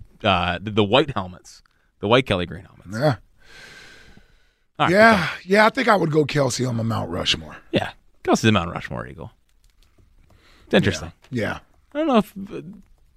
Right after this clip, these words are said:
Speaker 1: I know the Super Bowl mummers thing happened, and that, but it's also everything that's happened the last couple of years.
Speaker 2: Oh, yes. It's a, again, he's the face of an era of Eagles football.
Speaker 1: Correct.
Speaker 2: The guy's been here, what,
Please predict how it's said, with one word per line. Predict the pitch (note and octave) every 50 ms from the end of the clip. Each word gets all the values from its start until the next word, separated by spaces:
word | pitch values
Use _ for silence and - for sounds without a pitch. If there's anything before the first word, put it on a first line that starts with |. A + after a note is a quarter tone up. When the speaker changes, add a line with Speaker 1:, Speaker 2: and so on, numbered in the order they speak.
| _ _ _ _ _ _ _ _ _ _ _ _ _
Speaker 1:
I | - G#3
know | A#3+
the | A3 F#3
Super | - - F#3+ E3+ D3
Bowl | D3 C#3+ C3+
mummers | B2+ B2+ B2+ B2+ B2+ B2 A2+
thing | - - A2+ G#2
happened, | G#2+ G#2+ G2+ F#2+ - G2+ G2 G2
and | G2+
that, | A2 G#2+ G#2 - _ _ _ _ -
but | B2+ B2 A#2+
it's | C#3+ C#3+ F#3
also | F3+ E3 - D#3
everything | C3 B2 B2 A#2+
that's | G#2+ -
happened | - A2+ G#2 G2
the | F2+ F2+
last | F2+ - -
couple | - G2+ - - D#2
of | -
years. | - - _ - - - _ _ _ _ _ _ _ _ - - - -
Speaker 2:
Oh, | - G3+
yes. | E3 D#3+ D3+ - - - -
It's | A3+ - -
a, | A3+ G#3+ G#3 - -
again, | - - - - F#3 D#3+ D#3+ C#4 D#4 G#3+ C#3 -
he's | G2+ D#3+ G#3+ F3+ B2
the | F3+ D#3+
face | - - - - - A3 A#3 A3+ G#3 F#3+ - - - - _
of | - F3 E3+ E3
an | D#3 D3+ D3+ - _
era | F#3 G3 A3 G#3+ G3 F3+ E3+ E3
of | F3+ F#3 D#3+ D#3 D3 - -
Eagles | E3+ F#3 G3 F3+ E3+ F3 F3 D#3+ -
football. | - - - - A4+ - - - E2+ - - - - - - - - - - - - - -
Speaker 1:
Correct. | - C#3 A2+ - - - _
Speaker 2:
The | _
guy's | - - - A#3 E3+ D3
been | C#3+ D#4 E4+ D4
here, | A#3+ A3 G#3 G3+
what, | F#3+ F#3+ G3+ A3+ - - -